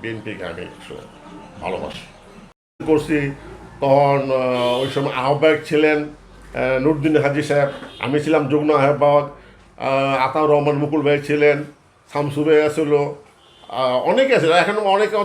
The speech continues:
তো মারাও গেছেন। হুম, এখন যারা সিনিয়র আছে,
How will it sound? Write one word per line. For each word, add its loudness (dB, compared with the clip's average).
তো -4
মারাও 2
গেছেন। -4
হুম, -4
এখন -2
যারা 2
সিনিয়র 2
আছে, -2